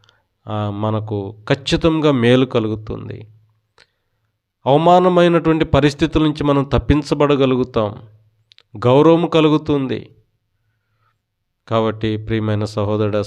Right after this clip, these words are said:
సహోదరి, దేవుని మీద ఆధారపడు, దేవుడు నీకు సహాయం చేస్తాడు, నీకున్నటువంటి అక్కర తీరుస్తాడు, నీ అవసరాన్ని తీరుస్తాడు.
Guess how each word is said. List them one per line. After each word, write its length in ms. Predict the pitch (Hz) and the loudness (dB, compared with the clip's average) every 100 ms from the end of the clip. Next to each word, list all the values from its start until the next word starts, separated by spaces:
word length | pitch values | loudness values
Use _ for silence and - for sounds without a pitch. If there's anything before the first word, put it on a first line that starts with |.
| 104 | -4
సహోదరి, 400 | 98 92 95 95 101 _ _ _ _ _ | -6 -6 -8 -10 -16 _ _ _ _ _
దేవుని 380 | 104 131 156 160 156 | 0 4 4 4 2
మీద 120 | 143 120 | 4 2
ఆధారపడు, 640 | 120 135 135 135 123 113 107 107 - 104 | 2 0 0 0 -4 -2 -6 -10 -8 -2
దేవుడు 200 | 113 107 107 | 0 0 -4
నీకు 180 | 107 107 - | -6 -8 -8
సహాయం 340 | 98 101 104 107 | -4 -4 -4 -6
చేస్తాడు, 520 | 104 101 - 107 98 107 _ _ _ _ _ _ _ _ _ - | -8 -10 -10 -10 -10 -12 _ _ _ _ _ _ _ _ _ 0
నీకున్నటువంటి 680 | 135 139 131 131 135 127 135 127 113 110 120 | 2 2 0 2 2 2 2 4 0 -2 -4
అక్కర 260 | 123 - 165 156 | -2 2 2 2
తీరుస్తాడు, 440 | 147 123 - 117 113 | 0 0 -2 -2 0
నీ 60 | 123 117 | 2 2
అవసరాన్ని 520 | 135 139 165 165 170 - | 2 2 2 4 2 0
తీరుస్తాడు. 600 | 147 139 123 - 113 104 | 0 0 -4 -4 -4 -4